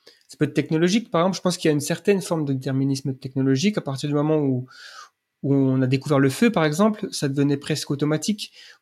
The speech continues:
qu'on invente, euh, une succession de choses liées,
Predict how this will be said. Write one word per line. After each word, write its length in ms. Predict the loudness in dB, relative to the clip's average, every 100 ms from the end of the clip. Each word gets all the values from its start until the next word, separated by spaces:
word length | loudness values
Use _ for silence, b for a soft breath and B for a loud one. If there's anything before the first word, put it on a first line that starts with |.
| _
qu'on 440 | -4 -2 0 2
invente, 500 | 2 2 0 -2 -8 -14 -10 -2
euh, 340 | 0 2 2
une 100 | -2
succession 600 | -4 -6 -6 -4 -4 -2
de 100 | -4
choses 340 | -4 -4 -4 -2
liées, 440 | 0 2 0